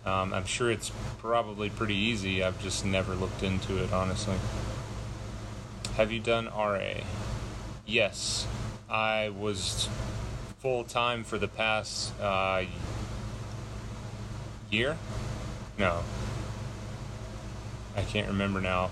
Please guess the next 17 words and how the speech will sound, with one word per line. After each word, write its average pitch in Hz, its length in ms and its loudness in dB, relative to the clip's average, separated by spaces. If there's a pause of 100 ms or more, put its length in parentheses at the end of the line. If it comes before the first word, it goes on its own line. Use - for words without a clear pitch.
(140)
No. 104 380 2 (1040)
Year 127 140 4
and 131 80 2
a, 127 120 0 (120)
almost 151 360 4
two 160 100 2
years 147 320 2
now, 95 220 4
I 101 160 4
was 98 280 0
full-time 113 680 2 (340)
doing 104 300 0
R 107 200 4
A. - 1400 -4
Um, 95 460 2
so, 95 720 0 (480)
yes. - 560 2